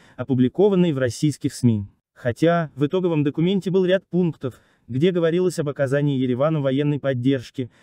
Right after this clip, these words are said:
усилении границ Армении, а также содержались пункты по гражданской миссии О Д К Б в приграничной зоне. Не было лишь политического осуждения Азербайджана, что Ереван должен был понять,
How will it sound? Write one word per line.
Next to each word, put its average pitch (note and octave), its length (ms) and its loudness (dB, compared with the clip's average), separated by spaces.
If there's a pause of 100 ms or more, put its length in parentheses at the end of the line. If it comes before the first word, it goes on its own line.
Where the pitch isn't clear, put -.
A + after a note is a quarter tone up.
усилении D3 500 0
границ B2 380 -2
Армении, C#3+ 680 0 (220)
а B2 100 -6
также E3+ 320 0
содержались B2+ 600 -2
пункты F3+ 400 -4
по B2+ 120 -6
гражданской A#2+ 600 0
миссии C3+ 300 0
О A#2 80 -2
Д A2 100 -4
К A2+ 160 -4
Б B2+ 160 -2
в - 80 -16
приграничной A2+ 640 -2
зоне. G2+ 420 -2 (220)
Не E3 260 4
было F3+ 160 2
лишь C#3+ 220 -2
политического B2+ 580 -2
осуждения A#2+ 560 0
Азербайджана, A#2 840 -2 (220)
что - 200 -6
Ереван C3+ 380 2
должен D#3+ 340 2
был E3 100 0
понять, C#3 500 -2